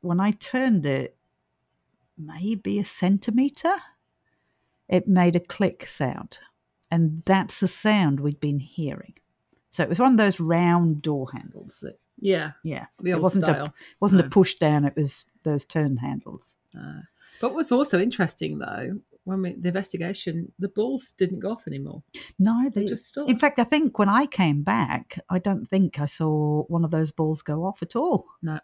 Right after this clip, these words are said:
Speaker 1: in the whole night. Unless we kicked them, of course, which sometimes it has been known to happen. I ended up in room six because I'd been stupid enough to say to all of these people who were with me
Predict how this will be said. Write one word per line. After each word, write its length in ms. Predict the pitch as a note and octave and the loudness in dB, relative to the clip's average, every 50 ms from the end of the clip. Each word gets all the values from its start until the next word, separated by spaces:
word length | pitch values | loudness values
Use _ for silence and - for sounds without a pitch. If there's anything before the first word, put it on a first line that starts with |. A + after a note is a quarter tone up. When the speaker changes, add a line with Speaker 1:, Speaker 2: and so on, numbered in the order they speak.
| _ - | _ -4
Speaker 1:
in 80 | E3+ | -2
the 60 | E3 E3 | -2 0
whole 200 | E3+ F3 F3 E3+ | 0 0 0 0
night. 440 | F3 G3 - - - - - - _ _ _ _ _ _ _ _ _ _ _ _ _ _ _ _ _ _ _ _ _ _ _ _ - | 0 0 -2 -2 -4 -6 -8 -14 _ _ _ _ _ _ _ _ _ _ _ _ _ _ _ _ _ _ _ _ _ _ _ _ -4
Unless 300 | D#3+ D3+ C3+ C3+ - - | -2 -2 -2 -2 -4 -6
we 60 | C3 | -10
kicked 320 | - - - A2+ _ _ - | -6 -6 -6 -8 _ _ -14
them, 120 | C#3+ - - | -14 -14 -14
of 80 | C#3+ - | -16 -16
course, 360 | - - C3+ - F3+ - - | -12 -10 -8 -8 -10 -8 -10
which 400 | D#3 - - - - - - _ _ _ _ _ _ _ _ _ _ _ _ _ _ _ _ _ _ _ _ _ _ _ _ | -12 -12 -10 -12 -14 -14 -16 _ _ _ _ _ _ _ _ _ _ _ _ _ _ _ _ _ _ _ _ _ _ _ _
sometimes 580 | - - A2+ A2+ - - D3+ G3 A3 A3+ - - | -12 -10 -10 -10 -8 -6 -4 -2 -2 -2 -4 -8
it 80 | - - | -14 -10
has 160 | - D3 C3+ - | -10 -12 -10 -8
been 260 | - D3+ D3 D3+ D3 | -6 -4 -2 0 2
known 260 | D3 C#3+ D3 D3 C#3+ | 4 4 4 2 2
to 120 | - D3+ | 0 -4
happen. 440 | C3 - D#3 D#3 - - B3 D4 - _ _ _ _ _ _ _ _ _ _ _ _ _ _ _ _ _ _ _ _ _ _ _ _ - | -4 -2 -4 -4 -2 -4 -4 -4 -6 _ _ _ _ _ _ _ _ _ _ _ _ _ _ _ _ _ _ _ _ _ _ _ _ 2
I 160 | B3 D4+ F#4+ | 4 6 6
ended 180 | G4 F#4 D#4+ C4+ | 4 2 4 2
up 160 | C4 B3+ B3 | 2 4 4
in 120 | A3+ G3 | 4 4
room 180 | G3 F#3+ F3+ F3 | 4 4 4 2
six 440 | - - C#3 - - - - - - - - _ _ _ _ _ - | 2 0 -6 -6 -8 -12 -14 -14 -12 -14 -18 _ _ _ _ _ 2
because 520 | C#3+ - - - G#3 G3+ G#3 G#3 G3 F3 - - | 2 2 2 4 4 6 6 6 4 2 2 2
I'd 160 | F#3+ F#3 F3+ | 2 4 4
been 140 | - F#3+ F3 | 4 4 4
stupid 640 | - - - - - D4 D4 - G3+ D3+ C#3+ D3 - - | 2 0 -6 -2 -4 -2 0 0 0 0 0 -4 -4 0
enough 440 | - E3 D3+ C#3 C3+ C3 - - - | 2 2 4 4 2 0 -2 -8 -10
to 540 | - - F3+ D#3 D#3+ D#3 D#3 D#3 D#3 D#3 D#3 - | -2 0 2 2 4 2 2 2 2 0 -2 -4
say 380 | - - - - F#3+ E3+ F3 F3 | -6 -8 -2 2 4 6 6 4
to 220 | E3+ - F3 F3 | 4 2 2 6
all 140 | G#3 B3+ A#3 | 6 6 6
of 80 | G3+ - | 4 4
these 200 | F3+ D3 C#3+ - | 4 2 2 2
people 320 | - - D3 - - D3 C3+ | 2 0 0 2 4 2 4
who 140 | C#3 D#3 D3 | 6 4 4
were 60 | C#3+ | 4
with 300 | C#3+ F3 A3 A3+ - - | 4 2 2 2 0 -4
me 380 | C3 - - C3+ C#3+ G3+ - | -8 -6 -4 0 0 0 -2